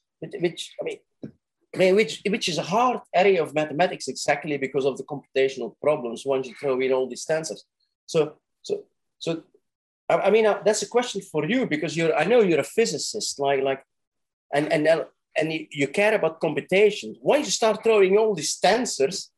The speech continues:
it, it becomes horribly com-, <laughs> it becomes horrible computational. So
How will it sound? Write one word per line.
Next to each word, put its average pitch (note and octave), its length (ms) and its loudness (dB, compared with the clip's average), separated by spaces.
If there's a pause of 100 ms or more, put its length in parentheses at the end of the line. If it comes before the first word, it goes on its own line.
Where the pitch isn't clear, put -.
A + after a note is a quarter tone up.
(880)
it, G3 200 0
it G#3 120 4
becomes F#3+ 260 0
horribly D3+ 540 2
com-, - 300 -4
<laughs> - 40 -6
it G3 280 0
becomes - 220 0
horrible F#3 440 4
computational. D3 600 0
So - 180 0